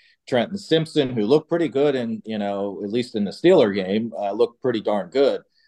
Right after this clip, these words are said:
Um, so unless the market does not develop for him, I, I, I'm sure he's gone. And again, we're playing comp pick game, and there's a pretty high comp pick,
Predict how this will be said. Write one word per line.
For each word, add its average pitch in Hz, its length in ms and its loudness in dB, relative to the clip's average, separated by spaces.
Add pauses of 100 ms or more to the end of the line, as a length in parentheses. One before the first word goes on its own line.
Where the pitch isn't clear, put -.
(220)
Um, 107 720 -6 (340)
so 110 480 -2
unless 117 680 -2
the 117 120 -6
market 117 560 -2 (280)
does 98 200 -10
not 107 300 2
develop 101 520 2
for 87 180 -8
him, 90 300 -6
I, 90 160 -8
I, 95 480 4
I'm 98 100 0
sure 95 280 0
he's 87 200 -4
gone. 92 400 0
And 82 160 -12 (320)
again, 107 260 4
we're 107 100 6
playing 107 300 2
comp 104 340 0
pick 98 200 -2
game, 98 400 -2
and 90 100 -6
there's 95 240 -2
a 92 80 0
pretty 101 300 0
high 92 240 -2
comp 90 420 -8
pick, 87 260 -6